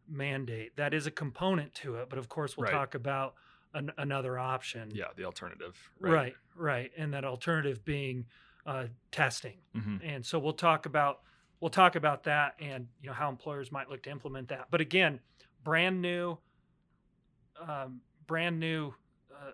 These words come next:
Speaker 1: law requirement coming down the pike, and we hope to see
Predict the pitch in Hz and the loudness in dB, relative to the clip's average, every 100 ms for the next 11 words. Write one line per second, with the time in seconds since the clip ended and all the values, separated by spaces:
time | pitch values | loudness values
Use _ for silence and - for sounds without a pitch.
0 | - 151 156 170 165 139 170 175 170 147 | -8 2 6 6 2 -2 2 4 4 0
1 | 139 - - 170 165 151 165 156 156 123 | -6 -10 -2 0 0 -2 2 2 2 -4
2 | - 185 165 151 143 117 160 160 156 127 | 2 2 2 -4 -6 -2 -2 -2 -8 -6
3 | 165 147 131 | -4 -6 -8